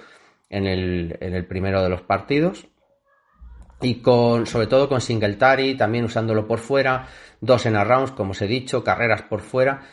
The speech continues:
y que acabamos parando, eh, y, y, y Bills acaba anotando de nuevo un, un field goal, ¿no? Hasta aquí eh, podía o, o, o se podía pensar, ¿no? que, que el partido estaba bastante, bastante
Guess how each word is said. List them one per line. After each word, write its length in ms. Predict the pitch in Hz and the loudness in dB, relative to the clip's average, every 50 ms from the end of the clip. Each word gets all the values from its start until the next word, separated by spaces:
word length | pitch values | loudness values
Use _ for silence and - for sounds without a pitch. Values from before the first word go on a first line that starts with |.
| - _ _ _ | -20 _ _ _
y 140 | - 123 107 | -10 -6 -2
que 80 | 113 120 | 0 0
acabamos 460 | 107 - 104 117 120 127 127 131 117 | 2 4 4 4 4 2 2 -2 -2
parando, 720 | - - 110 107 110 117 120 120 120 135 147 160 160 - - | 0 0 0 2 2 0 0 0 0 0 0 -2 -4 -8 -10
eh, 560 | 113 113 98 95 92 90 90 87 85 85 - _ | -10 -8 -8 -6 -6 -6 -8 -8 -10 -12 -14 _
y, 260 | - - 98 95 87 - | -16 -14 -12 -12 -12 -12
y, 300 | 104 101 95 - 107 107 | -10 -10 -6 -2 -2 0
y 40 | 101 | 0
Bills 440 | 95 117 117 120 127 127 - - | 2 4 4 4 2 0 -2 -4
acaba 720 | 110 101 - 113 107 104 101 101 101 98 95 92 87 82 101 | -4 -2 0 2 4 4 4 4 4 4 2 2 0 0 -2
anotando 480 | 104 101 98 92 - 107 113 113 117 | -2 -4 -2 -2 0 0 0 0 0
de 120 | 113 107 104 | 0 0 0
nuevo 380 | 104 107 110 113 117 117 110 | 0 0 0 0 0 0 -2
un, 360 | 104 95 92 90 85 85 82 - | -2 -4 -4 -6 -8 -10 -10 -8
un 200 | - 104 101 87 | -8 -8 -8 -8
field 300 | - - 107 95 85 82 | -6 -4 -4 -4 -4 -6
goal, 220 | - 67 73 82 | -10 -14 -10 -8
¿no? 160 | 104 131 143 127 | -6 -4 -2 -2
Hasta 280 | 101 - - - 101 | -2 -4 -6 -8 -10
aquí 340 | - - 131 135 139 135 - - - - - - - _ _ _ _ _ - | -6 -4 -2 -2 -4 -6 -10 -20 -20 -20 -20 -20 -20 _ _ _ _ _ -10
eh, 320 | - 101 98 98 90 - - _ _ | -6 -4 -4 -4 -4 -6 -12 _ _
podía 720 | - 117 113 110 113 135 135 139 131 135 135 - - - - - - _ _ _ - _ _ _ _ _ | 2 2 2 2 2 2 4 4 4 2 2 -2 -4 -12 -20 -20 -20 _ _ _ -20 _ _ _ _ _
o, 280 | - - 101 - - - | -12 -12 -12 -12 -12 -12
o, 300 | - 80 - - - 113 | -12 -10 -8 -6 -6 -6
o 40 | 110 | -2
se 140 | - 120 | -2 -2
podía 480 | 107 - - 110 110 127 131 135 127 131 | 0 0 2 2 2 4 4 2 2 2
pensar, 460 | 123 110 107 107 - 127 123 127 - | 2 0 0 0 2 2 2 2 2
¿no? 200 | 110 113 123 127 | 0 -2 -4 -4
que, 180 | 123 - 101 - | -6 -8 -10 -8
que 100 | - 104 | -6 -6
el 140 | 98 92 - | -6 -4 -2
partido 440 | - 95 92 90 - - 120 113 | -2 -2 -2 -4 -4 -4 -4 -4
estaba 680 | 110 113 - - 110 110 113 113 107 101 92 85 78 50 | -4 -4 -2 -2 0 2 2 2 2 2 2 0 -2 -4
bastante, 1000 | - 62 82 90 - - 110 107 107 110 113 110 107 107 101 95 87 87 - - - | -4 -6 -8 -8 -6 -6 -6 -6 -4 -2 0 0 0 0 -2 -2 -4 -8 -10 -16 -14
bastante 720 | - - 98 87 - - 110 107 107 117 113 110 - - | -10 -10 -10 -6 -4 -4 -2 -2 -2 -2 -4 -4 -6 -10